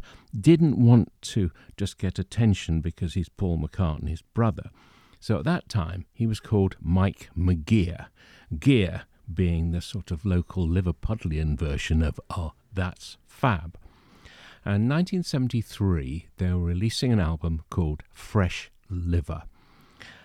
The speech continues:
And, um, I met them. We were all scarcely out of junior school. And at that time, listening back to it, you realise that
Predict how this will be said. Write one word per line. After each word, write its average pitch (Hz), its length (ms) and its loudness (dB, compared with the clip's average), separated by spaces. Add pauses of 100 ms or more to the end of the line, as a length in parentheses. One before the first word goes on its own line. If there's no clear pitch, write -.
(180)
And, 110 400 4
um, 107 280 4 (240)
I 147 160 0
met 156 260 4
them. 87 240 -2 (260)
We 135 160 -2
were 135 120 2
all 123 180 2
scarcely 98 500 -2
out 87 220 0
of 80 260 -4 (140)
junior 80 380 0
school. 71 420 -8 (320)
And 110 160 2
at - 140 0
that 170 260 -2
time, 80 540 -4 (120)
listening 170 400 -2
back 147 440 -4
to - 180 -4
it, - 220 -14 (480)
you 110 100 0
realise 123 720 -2
that - 300 -2